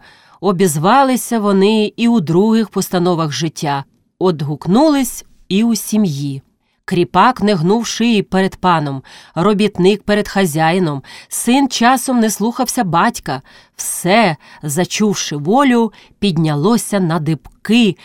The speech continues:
і прокричало про своє право. То був час великого гуку, ще більшого змагання.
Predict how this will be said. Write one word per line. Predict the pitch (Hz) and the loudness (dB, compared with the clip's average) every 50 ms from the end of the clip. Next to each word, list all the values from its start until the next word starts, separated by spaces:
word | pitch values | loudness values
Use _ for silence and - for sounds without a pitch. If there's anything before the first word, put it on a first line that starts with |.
| - - - - - | -20 -20 -14 -4 -2
і | 247 233 | 0 0
прокричало | - - 190 180 - - - 156 - - - 202 214 247 262 240 233 - | 0 0 -2 -4 -4 -6 -8 -8 -6 -4 0 2 2 2 2 0 -2 -4
про | - - 151 165 165 | -6 -8 -6 -6 -6
своє | - - 165 156 156 147 165 180 180 | -6 -6 -6 -6 -4 -2 -2 -2 -2
право. | - - 160 156 151 151 143 139 139 127 127 - _ _ _ _ _ _ - | -4 -6 -6 -4 -4 -4 -4 -6 -8 -12 -12 -16 _ _ _ _ _ _ 0
То | 180 190 233 240 | 2 4 4 4
був | 208 220 262 240 - | 2 0 -2 -2 -4
час | - - 202 202 226 233 - - - | -4 0 2 2 2 0 -2 -6 -4
великого | 143 180 190 175 190 214 202 - 208 190 180 190 185 | 0 0 2 2 2 0 0 2 0 2 2 2 0
гуку, | 135 135 185 220 196 - - 151 135 - - _ - - _ _ _ _ | 0 0 -2 -4 -4 -6 -8 -8 -8 -10 -12 _ -20 -20 _ _ _ _
ще | - - - - 226 262 294 | -12 -10 -4 -2 0 0 2
більшого | 214 175 220 247 262 240 - - - 233 214 226 214 | 2 2 2 2 2 0 0 -2 0 0 0 0 0
змагання. | 180 190 214 208 185 190 185 170 165 160 151 143 139 139 135 | 0 2 2 2 2 2 2 2 0 0 -2 -4 -6 -10 -12